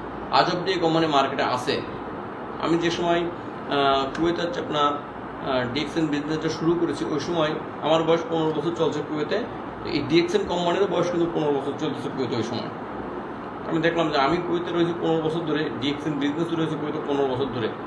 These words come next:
তাহলে তো নিশ্চয়ই জিনিসটা ভালো হবে, কারণ খারাপ কোনো কোম্পানি কুয়েতে বেশি দিন টিকতে পারে না, আর খারাপ কোনো কোম্পানির অনুমোদনও দেয় না, এবং হারাম কোনো পণ্যর অনুমোদনও কুয়েত দেয় না। কারণ কুয়েত, আহ, খুবই ভালো একটা দেশ,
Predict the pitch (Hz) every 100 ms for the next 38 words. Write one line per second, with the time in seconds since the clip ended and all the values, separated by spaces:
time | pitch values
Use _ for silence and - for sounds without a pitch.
0 | - - - 165 165 170 165 160 156 156
1 | 147 143 123 135 160 131 120 - 131 185
2 | 214 - - - - - - - - -
3 | 151 180 175 185 185 156 156 151 180 190
4 | 160 165 180 156 143 160 - 165 147 127
5 | 101 80 - - - 123 120 147 160 170
6 | 156 151 151 190 165 156 156 160 160 135
7 | 117 110 131 151 143 - 117 131 170 170
8 | 165 170 175 165 160 175 165 151 147 156
9 | 156 151 143 - 156 139 95 - - -
10 | - - 139 139 - 175 180 - - -
11 | - 143 139 135 135 131 131 - - 196
12 | 180 147 170 170 160 131 151